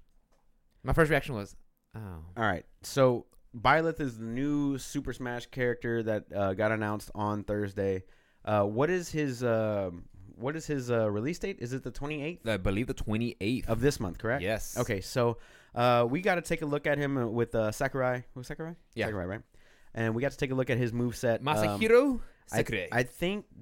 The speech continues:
Speaker 2: that this character is pretty fucking slow from what I saw. Um,
Speaker 1: He said his
Speaker 2: and
Speaker 1: mobile, his, his walking speed's, uh, comparable to Robin.
Speaker 2: Robin.
Speaker 1: Which I don't
Speaker 2: Okay, so that's,
Speaker 1: play
Speaker 2: like, kinda
Speaker 1: Robin.
Speaker 2: like a medium.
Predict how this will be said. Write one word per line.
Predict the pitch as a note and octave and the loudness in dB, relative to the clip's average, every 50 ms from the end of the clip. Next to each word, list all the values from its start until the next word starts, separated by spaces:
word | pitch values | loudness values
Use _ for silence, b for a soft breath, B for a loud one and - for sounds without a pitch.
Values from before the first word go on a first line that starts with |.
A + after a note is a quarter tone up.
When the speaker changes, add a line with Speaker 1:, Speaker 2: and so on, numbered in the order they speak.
| A2+ G#2+ | -6 -2
Speaker 2:
that | C3 B2+ C3 C3 B2 - - | 2 2 4 2 2 0 -4
this | B2+ C3 C3 - | -4 -4 -4 -2
character | - D#3+ D3+ D#3 D3+ D#3 D3 C#3+ C#3 - - | 0 0 0 0 0 -2 -2 -2 -4 -4 -2
is | A#2 A#2 A#2 A#2 A2+ A2 - - - - - - - | 0 0 2 2 0 -2 -4 -10 -18 -20 -16 -10 -6
pretty | - - E3+ F3+ G#3 | -4 -2 -2 -2 -2
fucking | G#3 - G#3 G3 - G#3 G3 | -4 -4 -4 -2 -2 -4 -6
slow | - - - D3 C3 A#2+ A#2 A#2+ D3 F3 E3+ - - - - - | -6 -4 0 2 4 4 4 4 2 0 -6 -10 -18 -20 -20 -12
from | - - B2 B2 | -8 -4 -2 0
what | C3 B2 | 0 0
I | B2+ C#3 | 0 -2
saw. | C#3 - - G#2+ G2 G#2 A#2 B2 - b b b b b b b b b b - | -2 -2 -2 0 0 0 -2 -4 -10 b b b b b b b b b b -2
Um, | A2 A2+ A2+ A2+ A2 A2 G#2+ G#2+ G#2 G#2 G#2+ - _ _ - | 2 4 4 4 4 4 2 0 -2 -4 -8 -10 _ _ -2
Speaker 1:
He | A2+ A2+ | 0 2
said | - A#3 A3+ | 4 4 6
his | A3+ G#3 | 4 4
Speaker 2:
and | F3 | 4
Speaker 1:
mobile, | D#3 D#3 D#3+ E3+ | 4 2 2 0
his, | - C#3 D3+ C3+ - - G#2+ G#2+ | -4 -6 -6 -8 -10 -12 -10 -8
his | C3+ C#3 | -6 -4
walking | C#3 C3+ C#3+ - D#3+ C#3 | -2 -2 -2 -2 -6 -10
speed's, | - - D3 C3+ - - - | -6 -6 -6 -6 -6 -6 -6
uh, | A#2 A#2 A#2 A2+ A#2 A2+ | -4 -4 -2 -2 -2 -4
comparable | - - A#2+ A#2 C3+ B2+ C3+ D3 C#3+ C3+ C#3+ D3 C#3+ | -6 -6 -4 -2 0 0 0 0 -2 -4 -6 -8 -8
to | - - A#2 A2+ G#2+ | -8 -8 -10 -8 -8
Robin. | G2 G2 F#2+ G2 G2 G2 G2 G2 F2 F2 D#2 D2 D#2 D2+ - - | -10 -8 -4 0 0 0 0 0 -4 -6 -10 -10 -12 -14 -12 -4
Speaker 2:
Robin. | - A2 G#2 F#2 E2+ D#2+ D#2 E2 G2 | 0 2 2 2 0 -2 -8 -10 -10
Speaker 1:
Which | A#2 - | -8 -6
I | B2+ B2 | -4 -2
don't | A#2+ G#2+ | -2 0
Speaker 2:
Okay, | A#2 A2 | 0 -2
so | G#2+ - D3 | 0 0 2
that's, | D3 C3+ A#2 | 2 2 2
Speaker 1:
play | B2+ - | 2 4
Speaker 2:
like, | |
kinda | - E3+ E3 | 4 4 4
Speaker 1:
Robin. | D#3+ | 2
Speaker 2:
like | D#3 C#3+ | 2 0
a | B2 | 0
medium. | A#2 A#2 A#2+ B2 B2 B2 B2+ B2 A#2+ | 0 0 0 0 0 0 -2 -2 -4